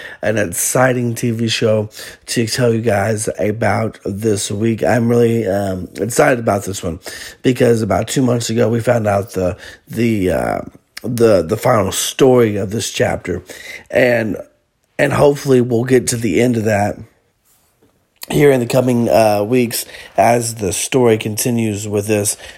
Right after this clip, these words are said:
Um, but I have a story. This is based on a true story. Um, this has to do with Elizabeth Holmes. Of, you don't know who Elizabeth Holmes is, is, uh, Elizabeth Holmes, um,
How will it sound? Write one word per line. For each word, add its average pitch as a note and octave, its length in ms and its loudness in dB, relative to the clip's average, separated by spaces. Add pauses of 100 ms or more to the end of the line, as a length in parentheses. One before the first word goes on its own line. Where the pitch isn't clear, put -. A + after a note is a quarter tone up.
Um, A#2 300 2
but B2 180 2
I F3 120 2
have F3 160 2
a C3 40 -4
story. C3+ 360 4
This D3+ 180 0
is D3+ 60 -2
based D3 240 2
on C#3 160 0
a - 20 -14
true C3+ 180 -2
story. G2+ 400 -6 (400)
Um, A2+ 320 2
this A#2+ 180 2
has B2+ 240 2
to A#2+ 80 -8
do A#2+ 180 2
with A#2 180 0
Elizabeth B2 420 2
Holmes. A2 480 -2
Of, G2+ 220 -2
you B2 480 0
don't A#2+ 180 4
know A#2 160 2
who B2 160 0
Elizabeth A2 440 0
Holmes A2+ 400 0
is, A2+ 340 2
is, F#2+ 260 -8 (360)
uh, A2 200 4 (200)
Elizabeth C3 420 2
Holmes, A2+ 800 0 (320)
um, G2+ 500 0